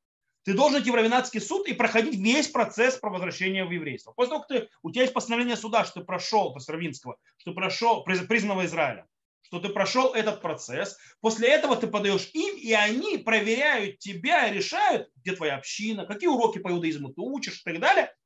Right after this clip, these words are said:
То есть как проверяют, э, а реально ты ли вернулся в иудаизм. Или так мо-, мозги нам морочат. И вот только тогда они могут решить через какое-то время и восстановить право на репатриацию.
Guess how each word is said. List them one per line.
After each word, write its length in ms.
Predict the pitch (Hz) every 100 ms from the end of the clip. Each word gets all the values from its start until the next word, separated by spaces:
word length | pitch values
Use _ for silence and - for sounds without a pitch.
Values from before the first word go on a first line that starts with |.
| _ _ - _
То 40 | 175
есть 80 | 170
как 140 | 190
проверяют, 600 | 196 190 247 359 277 277
э, 480 | 196 175 175 175 - -
а 220 | 175 127 -
реально 580 | 170 208 254 359 403 370
ты 100 | 302
ли 80 | 262
вернулся 420 | 233 220 254 233
в 40 |
иудаизм. 540 | 220 220 220 196 120 - _ _ _
Или 160 | 175 185
так 160 | 277
мо-, 240 | 214 262 233
мозги 300 | 202 180 247
нам 160 | 190
морочат. 340 | 147 117 - -
И 80 | 185
вот 200 | 240 302
только 260 | 302 277
тогда 580 | - 240 196 180 330 415
они 160 | 269 254
могут 280 | 254 214
решить 420 | 202 190 - 302 208
через 120 | 185
какое-то 240 | 202 214
время 340 | 262 403 311 - _
и 100 | 349
восстановить 1000 | 349 311 - - 262 233 220 262 247 - -
право 460 | 175 196 277 294 370 - 156
на 260 | 160 160 151
репатриацию. 720 | 135 131 - 98 - _ _